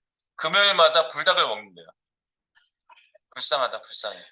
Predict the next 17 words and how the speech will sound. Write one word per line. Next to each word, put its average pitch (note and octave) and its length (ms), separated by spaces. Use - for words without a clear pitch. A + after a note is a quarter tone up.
혼자 F3 300
뜯어먹고 F#3 440
입이 B2 260
빨개져가지고 D3 680
막 G#2 200
운대요, D3+ 340
집에서. - 320
어, D3+ 60
어, C#3 440
어. A#2+ 60
그 - 120
친구 D3+ 220
생각할 E3 260
때마다 C#3 280
안쓰러워요. G#2 560
혼자 F#3 200
살거든. A#2+ 340